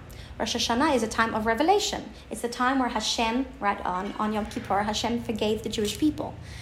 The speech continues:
And Hashem taught, uh, Moshe Rabbeinu the Yud Gimel Midot HaRachamim, which we're gonna discuss and learn. So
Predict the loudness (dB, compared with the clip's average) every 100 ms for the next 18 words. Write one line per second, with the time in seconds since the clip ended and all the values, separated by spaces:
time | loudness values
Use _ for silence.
0 | -14 -14 -4 0 2 2 0 0 -2 0
1 | 6 6 4 -6 -10 -16 -18 -18 -18 -18
2 | -16 -14 -12 -2 2 6 4 6 4 4
3 | 2 0 0 -2 -2 -2 -2 0 0 2
4 | -2 0 2 2 2 0 -2 -2 -4 -2
5 | -4 -2 -2 0 0 -4 -10 -12 -12 -12
6 | -10 0 6 8 6